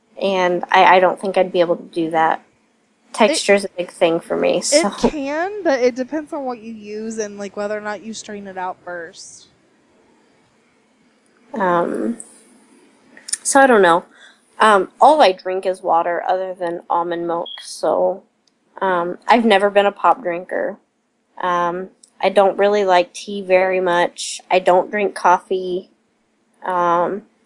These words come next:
Speaker 1: I used to drink a lot of juice, but the fact is, is most juice is nothing but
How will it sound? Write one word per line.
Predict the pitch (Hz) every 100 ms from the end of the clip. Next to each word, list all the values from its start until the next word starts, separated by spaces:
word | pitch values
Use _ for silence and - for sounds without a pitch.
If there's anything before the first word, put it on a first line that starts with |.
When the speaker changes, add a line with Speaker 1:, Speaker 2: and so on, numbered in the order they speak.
| _
Speaker 1:
I | -
used | 233 285 -
to | 262
drink | 226 240
a | 202
lot | 185 175 170
of | 185 190
juice, | 180 175 180 240 - - - _ _ _ _ _ _
but | 220 202 196 190 185 175 -
the | 214
fact | 214 202 202 -
is, | 196 202 196
is | 190 196
most | 190 190 202 -
juice | - 190 202 -
is | 180 185
nothing | 175 180 185 190 180
but | 180 170